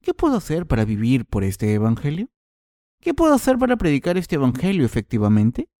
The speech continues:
Al hacer esto, deben aceptar el reto y superar estas situaciones difíciles. La verdadera vida de fe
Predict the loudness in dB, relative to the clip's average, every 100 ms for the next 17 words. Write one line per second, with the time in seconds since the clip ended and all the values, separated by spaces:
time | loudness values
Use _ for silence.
0 | _ _ _ _ _ _ 6 6 6 4
1 | 2 0 -2 -4 _ _ -4 2 2 2
2 | -2 -2 -2 -2 -2 -2 -4 -2 0 0
3 | -2 -4 -4 -4 -2 2 4 2 -6 -6
4 | -6 -4 -6 -10 _ _ _ _ -4 -2
5 | 0 2 2 2 0 0 0 0 0 -2